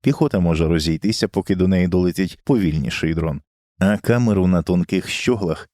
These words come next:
важко знешкодити за допомогою звичайних скидів. Простіше в неї врізатися. З усього переліченого, камери найменш очевидний об'єкт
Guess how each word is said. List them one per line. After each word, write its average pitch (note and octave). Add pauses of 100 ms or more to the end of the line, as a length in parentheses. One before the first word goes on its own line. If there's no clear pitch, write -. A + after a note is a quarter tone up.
(140)
важко E2
знешкодити F2
за E2
допомогою F2
звичайних D#2+
скидів. - (500)
Простіше -
в E2
неї E2
врізатися. D#2 (680)
З D#2
усього C#3+
переліченого, G#2 (300)
камери D3
найменш G2+
очевидний G#2
об'єкт D#2